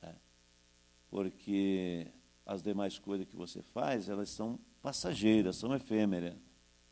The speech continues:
Mas o que você faz para o reino de Deus está entesourado. Então pense realmente nisso.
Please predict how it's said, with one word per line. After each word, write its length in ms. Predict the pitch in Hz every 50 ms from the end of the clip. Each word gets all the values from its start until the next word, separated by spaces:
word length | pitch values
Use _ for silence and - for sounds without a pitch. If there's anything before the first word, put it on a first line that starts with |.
| - -
Mas 920 | - 104 107 110 113 117 117 123 131 143 151 135 - - - - - - - - - - - - - - - - - - - - - - - - - - - -
o 140 | - - -
que 140 | - - 90
você 320 | 95 98 - - 107 95
faz 320 | - - - 95 95 95
para 160 | - - 92 90
o 80 | 85
reino 180 | 82 90 87 82
de 100 | 85 82
Deus 340 | 80 90 90 92 95 92 113
está 280 | 113 - - 98 90
entesourado. 680 | 92 92 - 90 92 90 113 120 101 85 76 - - - - - - - - - - - - - - - - - - - - - -
Então 320 | - - - 113 113 113
pense 460 | 113 117 127 127 131 127 127 - 120
realmente 580 | - 110 110 110 107 101 98 101 104 104 - 107
nisso. 500 | 117 110 101 - - - - - -